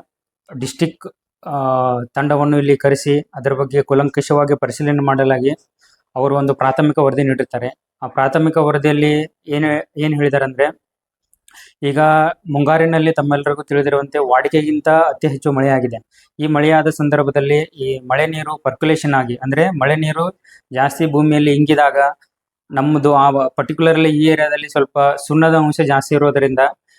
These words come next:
ಆ, ಕ್ಯಾಲ್ಸಿಯಂ ಬೈಕಾರ್ಬೋನೇಟ್ ಜೊತೆ ಈ ಮಳೆ ನೀರು ಸೇರಿದಾಗ ಅಲ್ಲಿ ಒಂದು ಆಮ್ಲಜನಕ ಜನ-, ಒಂದು ಜನರೇಟ್ ಆದಾಗ ಈ ಕೆಮಿಕಲ್ ರಿಯಾಕ್ಷನ್ ಇಂದ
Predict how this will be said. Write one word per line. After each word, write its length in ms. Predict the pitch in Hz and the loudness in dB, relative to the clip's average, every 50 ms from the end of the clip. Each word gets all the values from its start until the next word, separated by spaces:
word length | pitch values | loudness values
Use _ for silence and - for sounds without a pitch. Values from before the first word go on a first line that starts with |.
| _ _ _ - | _ _ _ -14
ಆ, 40 | 127 | -14
ಕ್ಯಾಲ್ಸಿಯಂ 520 | 120 - 147 131 135 131 - 165 156 156 | -8 -4 -2 -2 -2 0 0 0 2 2
ಬೈಕಾರ್ಬೋನೇಟ್ 640 | 156 151 147 - 143 135 135 139 147 151 147 143 135 | 2 2 0 0 0 0 0 0 -2 -2 -2 -2 0
ಜೊತೆ 320 | 143 143 - - 143 143 139 | -2 -2 0 0 0 0 0
ಈ 80 | 139 | 0
ಮಳೆ 220 | 135 131 127 131 139 | 0 -2 -2 -2 -4
ನೀರು 220 | 147 147 143 139 | -4 -6 -10 -10
ಸೇರಿದಾಗ 460 | - - 135 131 139 127 131 127 127 131 139 147 - _ _ _ _ - | -4 -2 0 0 2 2 2 2 2 0 -2 -2 -4 _ _ _ _ -10
ಅಲ್ಲಿ 400 | 123 123 123 127 123 123 120 120 120 - _ _ | -8 -6 -4 -2 0 0 0 0 -2 -6 _ _
ಒಂದು 360 | - - 131 131 135 127 131 135 | -14 -10 -6 -4 -2 0 0 0
ಆಮ್ಲಜನಕ 640 | - 139 131 139 151 160 160 156 160 160 - 160 | 2 2 2 2 2 2 2 2 2 2 0 0
ಜನ-, 400 | - 135 147 143 139 135 135 131 | 0 0 0 0 0 0 0 -2
ಒಂದು 200 | 135 135 131 127 | -2 -4 -4 -4
ಜನರೇಟ್ 380 | - 135 131 135 151 156 151 151 | -4 -2 -2 0 0 2 2 4
ಆದಾಗ 260 | 147 147 143 139 147 | 4 4 2 2 2
ಈ 120 | 151 151 | -2 -2
ಕೆಮಿಕಲ್ 400 | - - 131 139 139 - 160 156 | -2 -2 -4 -4 -2 0 0 0
ರಿಯಾಕ್ಷನ್ 380 | 147 147 147 143 - - 147 139 | 2 2 0 0 0 -2 -4 -2
ಇಂದ 160 | 139 143 143 | -2 2 2